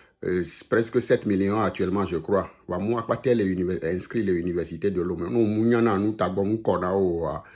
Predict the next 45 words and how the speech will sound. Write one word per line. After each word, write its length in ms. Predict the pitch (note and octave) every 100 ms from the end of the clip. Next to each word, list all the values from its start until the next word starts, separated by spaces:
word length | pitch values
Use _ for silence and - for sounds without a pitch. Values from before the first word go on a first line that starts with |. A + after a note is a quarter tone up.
| - - -
à 80 | E2+
format 440 | - F2 F#2 G#2+
de 120 | F#2+
université, 680 | D#2+ D#2 D#2+ D#2 - D#2+ F2
oh, 120 | D#2+ -
mais 80 | E2
les 140 | E2
quoi. 220 | E2 E2+ - - - -
Wa, 80 | F#2
y 40 |
en 40 |
a 80 | G2
une 300 | A#2 A2 G#2+
fille, 220 | - G#2+
à, 300 | G2 E2+ - _ -
Brona, 460 | - F#2 F2 E2+
Nyamadi, 440 | F2 F#2 F#2 E2+ E2+
nya. 220 | F2 D#2+ - -
Ah, 40 | F2
non, 120 | E2+
non, 140 | F2
mais, 120 | E2
je 100 | D#2+
vais 120 | D2+ E2
me 460 | F#2+ F2+ F2+ F2+
clash, 260 | - F#2+ -
bah, 100 | G2
mon, 180 | F#2 E2+
va 140 | F2+ F#2+
s'abonner, 440 | - D2 D2 E2
non, 140 | E2 E2
ma, 180 | D#2 -
ah, 160 | C#2+ B1
oh. 100 | D#2+ _ _ - - _ -
Nombre, 340 | E2+ A2+ A2
à 80 | F2
moi, 200 | G#2+ A2
intéressé, 460 | F2+ F#2+ E2+ - G2
mon. 180 | F2+ - _ _ _ - _
Wa, 180 | - -
qualité, 480 | G#2 G#2+ A#2 A2+ D3
à, 260 | A#2 B2+ A#2
intéressé, 460 | G2 F#2+ F2 -
mon, 100 | F#2
quoi. 160 | E2